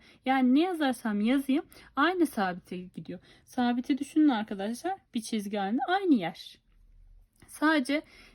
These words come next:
e, kısa bir formül vermek istersem de sorularda nasıl yaparız diye.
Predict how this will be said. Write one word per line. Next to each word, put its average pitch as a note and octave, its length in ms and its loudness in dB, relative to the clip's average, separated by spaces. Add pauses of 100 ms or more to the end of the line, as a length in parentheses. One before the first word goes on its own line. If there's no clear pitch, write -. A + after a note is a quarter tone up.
e, G3+ 260 -4
kısa - 260 -4
bir D#4 100 -2
formül B3+ 420 2 (720)
vermek G#3 320 -4
istersem A3+ 580 -4
de F3 60 -8
sorularda F#3+ 640 -6
nasıl G3+ 240 -10
yaparız E3+ 440 -12
diye. C4 180 -4